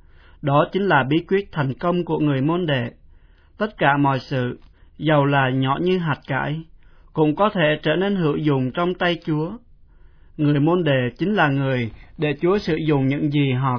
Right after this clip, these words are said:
có, kể cả toàn con người của họ, cho mục đích làm nước Cha lớn lên.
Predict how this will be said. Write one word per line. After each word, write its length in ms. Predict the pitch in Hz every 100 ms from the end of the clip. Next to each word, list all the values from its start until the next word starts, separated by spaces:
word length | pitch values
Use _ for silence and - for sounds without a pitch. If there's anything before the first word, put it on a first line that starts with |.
| -
có, 320 | 135 143 175 - - - - - - -
kể 160 | 160 151
cả 200 | - 156 160 180 -
toàn 260 | 165 139 131
con 200 | 185 190
người 220 | 180 135
của 200 | 120 -
họ, 340 | 131 127 120 123 - - - -
cho 140 | - 165
mục 260 | 165 131
đích 160 | 170 196
làm 320 | - 143 123
nước 140 | 139 175
Cha 200 | 185 160
lớn 280 | 156 151 175
lên. 320 | 170 160 160